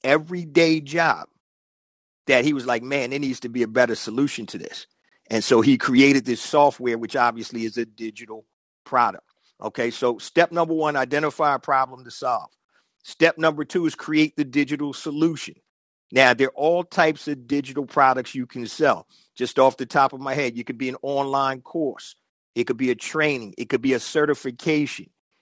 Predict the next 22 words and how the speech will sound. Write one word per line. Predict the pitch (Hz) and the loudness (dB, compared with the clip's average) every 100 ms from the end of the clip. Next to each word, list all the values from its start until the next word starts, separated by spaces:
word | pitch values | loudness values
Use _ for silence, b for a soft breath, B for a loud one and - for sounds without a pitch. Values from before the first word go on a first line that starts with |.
| _ | _
It | 131 | -4
could | 135 120 | -4 0
be | 131 | 0
an | 131 - | 0 -2
ebook. | 160 156 117 123 - | -4 -4 -2 -2 -2
It | 117 | -8
could | 131 | 0
be | 127 | 4
a | 127 | 4
workbook. | 123 135 156 156 123 123 - - b b | 6 6 4 4 -2 -2 -2 -14 b b
It | - 123 | -2 0
could | 117 | 2
be | 135 127 | 2 0
software. | - 160 156 156 135 117 98 - | 2 6 6 4 0 -8 -8 -6
It | 131 | -4
could | 139 | -4
be | 123 139 | -4 -6
forms, | - - 165 160 117 - - | -8 -6 -6 -4 -8 -12 -12
something | - 165 180 165 | 2 2 4 0
as | 139 | 0
simple | - 175 165 147 139 b b b _ - | 0 -2 0 -4 -6 b b b _ 2
as, | 131 123 | 4 4